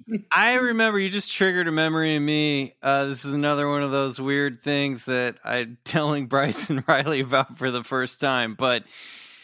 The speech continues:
it is weird when you're just out in public and something strange like that happens. I remember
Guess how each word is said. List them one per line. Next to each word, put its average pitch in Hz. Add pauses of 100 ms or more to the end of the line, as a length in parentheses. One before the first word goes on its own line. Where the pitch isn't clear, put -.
it 147
is 202
weird 170
when 156
you're 143
just 123
out 123
in 127
public 127
and 120
something 127
strange 120
like 117
that 113
happens. 117 (240)
I 120
remember 127